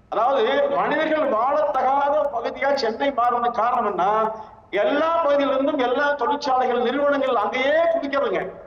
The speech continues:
இப்ப மற்ற பகுதியில புறக்கணிக்கிறது, மக்கள் வந்து அதிகமான தேக்கம்.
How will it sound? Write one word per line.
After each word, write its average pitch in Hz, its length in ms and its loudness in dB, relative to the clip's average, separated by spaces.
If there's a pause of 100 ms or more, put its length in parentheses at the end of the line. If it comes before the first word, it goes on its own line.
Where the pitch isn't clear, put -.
(420)
இப்ப - 140 -8
மற்ற 208 220 0
பகுதியில 285 360 2
புறக்கணிக்கிறது, 269 600 0 (400)
மக்கள் 330 380 0
வந்து 294 220 0
அதிகமான 285 500 0
தேக்கம். 254 680 -2